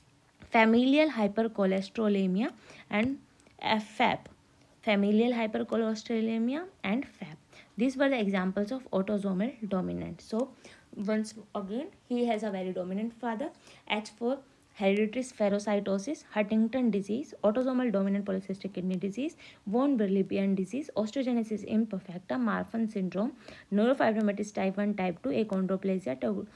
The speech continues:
tuberous sclerosis, fab, familial hypercholesterolemia.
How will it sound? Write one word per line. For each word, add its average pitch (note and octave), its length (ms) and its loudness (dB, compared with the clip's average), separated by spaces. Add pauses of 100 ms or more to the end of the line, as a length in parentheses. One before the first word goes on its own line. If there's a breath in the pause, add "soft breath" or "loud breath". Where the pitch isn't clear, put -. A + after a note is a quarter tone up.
(220 loud breath)
tuberous A#3+ 320 2
sclerosis, F#3+ 640 -2
fab, G3+ 380 -4
familial F#3+ 440 0
hypercholesterolemia. F#3 1300 -4